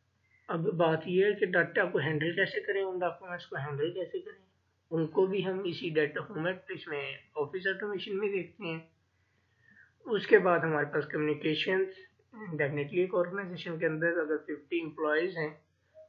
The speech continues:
तो उनकी communication के भी definitely issues होंगे या तो उनको physically करनी पड़ेगी,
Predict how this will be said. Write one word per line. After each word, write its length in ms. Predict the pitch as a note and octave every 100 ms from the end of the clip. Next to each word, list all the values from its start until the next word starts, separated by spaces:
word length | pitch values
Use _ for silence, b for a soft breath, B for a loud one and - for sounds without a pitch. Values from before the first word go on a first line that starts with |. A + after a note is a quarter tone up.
| _
तो 60 | -
उनकी 480 | D3+ D3 C#3+ D3 C#3+ C#3+ - _ _ _ _ _ - -
communication 600 | D3+ C#3+ C#3+ C#3 D#3+ E3+
के 140 | G3
भी 200 | F3 F#3+ G3 G3 F#3+ - _ _
definitely 680 | F#3 D#3 D3 D#3 D3 F3 E3+ E3+ E3+
issues 500 | D#3+ - F3 F3 F3 F3
होंगे 400 | - D3+ D#3 E3 F3+ - _ E3
या 120 | D3
तो 120 | C#3+
उनको 220 | D3 C#3 C3
physically 400 | F3 D#3+ G#3 G3
करनी 240 | F#3 E3+ D#3+
पड़ेगी, 380 | D3+ D3+ D3+